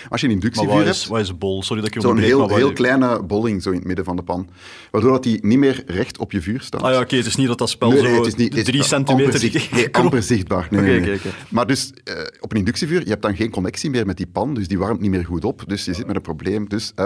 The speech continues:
Speaker 1: uiteraard, levenslange garantie, denk ik. We mailen de helpdesk. Ehm,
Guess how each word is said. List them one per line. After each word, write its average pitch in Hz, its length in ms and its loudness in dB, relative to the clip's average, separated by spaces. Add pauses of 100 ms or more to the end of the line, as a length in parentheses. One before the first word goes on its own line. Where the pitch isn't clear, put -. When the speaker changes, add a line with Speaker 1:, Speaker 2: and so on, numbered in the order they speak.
Speaker 1:
uiteraard, 98 600 -2
levenslange 95 520 -2
garantie, 107 380 -2
denk 113 200 0
ik. 110 160 -6
We 113 320 2
mailen 95 480 0
de 90 100 0
helpdesk. 85 440 -4 (600)
Ehm, 147 280 2